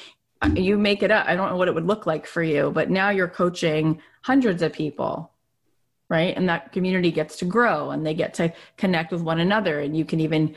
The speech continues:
put them in accountability groups so they can make sure they check in with each other and they're working on these different aspects of the time and the limits, and they're writing things down and they're sharing with one another. And then they're keeping each other accountable to go on those runs and to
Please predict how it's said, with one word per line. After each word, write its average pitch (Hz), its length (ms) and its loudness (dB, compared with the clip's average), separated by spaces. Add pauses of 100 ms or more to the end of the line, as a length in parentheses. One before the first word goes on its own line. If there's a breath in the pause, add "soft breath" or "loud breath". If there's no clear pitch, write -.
(120)
put - 120 -20
them 165 140 0
in 165 60 2
accountability 180 640 2
groups 160 320 0
so 156 80 -6
they 156 100 0
can 160 140 -2
make 156 160 0
sure 165 160 0
they 160 100 2
check 180 240 -2
in 226 80 4
with 208 140 4
each 170 160 -4
other 156 220 -2
and 151 140 2
they're 160 80 0
working 165 380 0
on 165 140 2
these 165 180 2
different 165 380 0 (260 loud breath)
aspects 220 600 -2
of 151 160 -6
the 175 60 -2
time 165 500 0
and 160 140 0
the 165 60 2
limits, 190 420 0
and 156 160 0
they're 151 120 0
writing 160 280 2
things 185 220 0
down 190 300 2
and 135 100 -4
they're 139 80 -2
sharing 220 400 2
with 170 160 2
one 156 140 -2
another. 143 380 0
And 160 220 0
then 160 140 4
they're 165 220 2 (220 loud breath)
keeping 170 220 0
each 165 140 0
other 170 160 2
accountable 180 520 0
to - 100 -10
go 151 200 -2
on 151 160 2
those 165 220 2
runs 170 460 -2
and 143 160 -4
to 147 160 -2